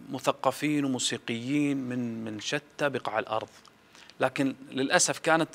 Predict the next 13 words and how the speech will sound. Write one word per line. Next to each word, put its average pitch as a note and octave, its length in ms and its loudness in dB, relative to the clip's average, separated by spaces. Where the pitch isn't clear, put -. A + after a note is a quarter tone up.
فقط، F#3 340 6
آه، - 300 -4
بهذاك C3 480 4
الوقت C#3+ 280 4
بالثلاثينات C3+ 840 4
حاضرة F#3+ 500 6
الوطن A#2 400 -2
العربي E3 540 6
مع F3 240 6
الغرب. C#3 320 6
جاب B2 240 4
من، A2 80 -6
من G#2+ 140 -10